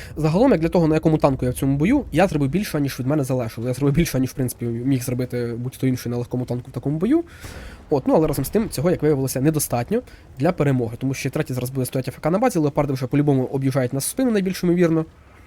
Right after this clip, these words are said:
М, і якось так. І це, безумовно, неприємно. Ну, поїхали сюдою, поїхали, будемо криситися. І,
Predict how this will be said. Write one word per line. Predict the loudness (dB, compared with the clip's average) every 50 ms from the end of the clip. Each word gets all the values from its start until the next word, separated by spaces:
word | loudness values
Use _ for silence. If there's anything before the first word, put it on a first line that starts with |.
| -20 -20 -20 -20 -20 -20 -20 -18 -8 -4 0
М, | 0 2 2 2 2 2 0 0 -2 -6 -14 -20 -20 -20 -20 -20 -20 -20 -20 -20 -20 -20 -20 -20 _ _ _ _ -6
і | -4 -2 0
якось | 0 -2 -2 -2 -4 -4 -4 -6 -10
так. | -6 -4 -2 -2 -2 -4 -4
І | -2
це, | 0 0 0
безумовно, | 0 0 0 2 2 2 2
неприємно. | 2 0 -2 -2 -4 -4 -2 -2 -2 -2 -2 -4 -6 -8 -10 -12 -16 -20 -20 -20 -20 -20 -20 -20 -18 -18 -18 -6
Ну, | 0
поїхали | 2 2 2 4 2 2
сюдою, | 2 2 2 2 2 2 2 0
поїхали, | -2 -2 -2 -2 -2 -2
будемо | -2 0 0 0 0 0
криситися. | -2 -2 -2 -4 -6 -10 -8 -8 -8 -8 -10 -18 _ _ -20 -20 -20 -20 _ -20 -20 -20 -20 -20 -20 -20 -20 -20 -20 -20 -20 -20 -20 -20 -20 -20 -20 -20 -20 -20 -20 -20 -20 -20 -20 -20 -20 -20 -20 -20 -20 -20 -20 -20 -20 -18 -10 -8
І, | -6 -4 -4 -4 -2 -2 -2 -4